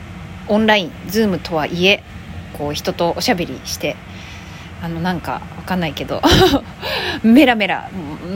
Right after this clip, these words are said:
なんかポコポコ、ギラギラしている今でございます。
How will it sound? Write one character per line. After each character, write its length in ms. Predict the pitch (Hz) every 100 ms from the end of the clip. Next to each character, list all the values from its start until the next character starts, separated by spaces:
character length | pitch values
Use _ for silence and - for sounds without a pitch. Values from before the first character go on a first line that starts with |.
| 202
な 80 | 180
ん 40 |
か 100 | - - - - - - -
ポ 100 | -
コ 100 | 214
ポ 100 | 190
コ、 260 | - 147 123 - - - - 156 156 170
ギ 140 | 175 247
ラ 60 |
ギ 120 | 208
ラ 160 | 185 - - - - - - - 127 147 165
し 140 | -
て 100 | 185
い 120 | 175
る 360 | 175 175 151 92
今 360 | 180 165 139 -
で 220 | 156 151 -
ご 80 | 151
ざ 100 | 165
い 60 |
ま 160 | 202 254
す。 280 | - -